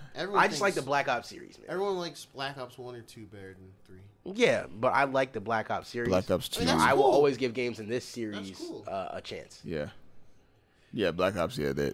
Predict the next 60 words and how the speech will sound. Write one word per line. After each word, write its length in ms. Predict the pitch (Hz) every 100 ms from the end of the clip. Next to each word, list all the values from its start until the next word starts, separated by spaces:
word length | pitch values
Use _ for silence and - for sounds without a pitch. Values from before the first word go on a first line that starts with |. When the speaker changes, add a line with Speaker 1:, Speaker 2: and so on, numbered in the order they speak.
| -
Speaker 3:
they, 220 | 76 76
they, 180 | 80 73
they 240 | 73 78
haven't 420 | 98 76 69 - -
disappointed. 520 | - 156 76 71 - -
Black 280 | - 160 -
Ops 140 | 165 -
three 180 | 139 127
wasn't 260 | 107 95
bad. 260 | 67 64 147 -
Speaker 2:
No, 100 | 190
it 40 | 113
really 200 | 139 107
wasn't. 320 | 113 95 92 -
It 100 | 98
just 140 | 98 95
wasn't 200 | 98 87
as 60 |
popular. 380 | 95 90 - -
Speaker 3:
Yeah. 140 | - 65
Speaker 2:
And 80 | 113
at 100 | 101
that 180 | 127
point, 300 | - 127 110
Speaker 3:
I 60 | 117
think 180 | 165 -
Speaker 2:
I, 40 |
I 40 | 135
think 140 | 156
another 200 | 127 139
Speaker 3:
it, 40 | 143
Speaker 2:
thing 140 | 135
with 100 | 113
Black 220 | 117 110
Ops 180 | 110 101
was 100 | 92
Speaker 3:
I 80 | 98
Speaker 2:
we 40 | 143
Speaker 3:
just, 140 | 131
Speaker 2:
were, 60 | -
we 20 |
were 60 |
Speaker 3:
I 20 | 131
Speaker 2:
getting 100 | 123
Speaker 3:
hopped 120 | 117
Speaker 2:
sick 100 | 107
Speaker 3:
in 60 | 98
Speaker 2:
of 40 | 87
it. 40 |
Speaker 3:
mad 260 | 87 87 85
late, 220 | 87 82
and 120 | 82
yeah, 180 | 92 87
the 100 | 87
whole 240 | 117 123
Speaker 1:
Mm-hmm. 80 | 104
Speaker 3:
jumping 340 | 95 101 101 90
thing, 280 | 107 95 87
the 80 |
whole 420 | 90 90 85 80